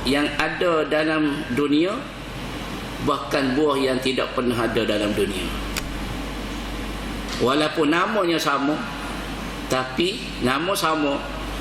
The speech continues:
tetapi buahnya, materialnya tak sama. Buahnya tak sama. Di satu-satu buah tadi, ada yang disabdakan oleh Nabi sallallahu alaihi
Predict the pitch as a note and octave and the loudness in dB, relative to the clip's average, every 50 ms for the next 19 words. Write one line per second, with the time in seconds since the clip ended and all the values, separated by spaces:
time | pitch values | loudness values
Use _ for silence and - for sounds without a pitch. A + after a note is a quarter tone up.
0 | - - - - - C3 B2 - C3 B2 - - E3 E3+ E3 E3+ E3 - - - | -6 -6 -2 0 0 0 2 2 0 0 2 2 4 4 4 4 2 -2 -6 -8
1 | - - - - - - - A#2+ A2 B2 D3+ D#3 D3 C#3+ C3 B2+ C3+ C#3+ D#3 E3 | -8 -8 -6 -6 -6 -4 -2 0 2 4 6 6 4 4 4 4 4 4 4 4
2 | D#3+ D3 C#3 C#3+ C#3 C#3 - D3+ C#3+ C#3 C#3 C#3+ C#3 C3+ C#3 C#3+ C3 - C3 A#2+ | 4 2 2 2 0 2 2 2 2 4 4 4 4 4 4 4 4 2 2 0
3 | - - G#2+ G2+ G2+ G#2 G2+ - - - - - - - - - - - - - | 0 0 0 0 0 -2 -4 -4 -4 -4 -4 -6 -6 -6 -6 -8 -8 -8 -8 -8
4 | - - - - - - - - - - A2+ B2 C3 A#2+ A2+ C3+ D3+ F3 - - | -8 -8 -8 -8 -8 -6 -6 -6 -2 0 2 2 2 4 4 4 2 2 0 -2
5 | - - C3 - - A#2 G#2 F#2+ - - - - - - - - - - - - | -2 -2 0 0 0 0 0 0 -2 -2 -4 -4 -4 -4 -4 -4 -6 -6 -6 -6
6 | - - - - - - - - - - A#2+ A#2+ - D3+ C#3+ D3 - F3+ D#3+ E3+ | -6 -6 -6 -6 -6 -6 -6 -4 -2 0 0 2 2 2 0 2 2 2 2 2
7 | D#3+ D#3 - F3 E3 D#3 F3+ F#3+ F3 E3 D#3+ E3 D#3+ D#3+ E3 G3+ A3 A#3+ - - | 0 2 2 0 2 4 4 4 4 2 2 2 0 2 2 0 0 -2 -4 -6
8 | - - - - - - - - - - - - - - - - - C3 C3 C3+ | -8 -8 -8 -8 -8 -6 -6 -6 -6 -6 -6 -6 -6 -6 -8 -4 -2 -2 0 0
9 | C#3+ C#3+ C3+ C3+ C3 B2+ C3 B2+ - C3 B2+ B2+ B2+ C3 B2+ C3+ B2+ A#2+ B2 B2+ | 2 2 2 2 2 0 0 0 0 -2 0 0 -2 -2 0 0 0 0 0 2
10 | B2+ B2 B2 B2 A#2+ B2+ C#3+ C3 B2 A#2 - B2+ A#2+ A2+ A#2 A#2 A#2+ A#2 A#2 | 2 2 2 0 0 0 2 2 2 2 2 0 0 0 2 2 2 2 2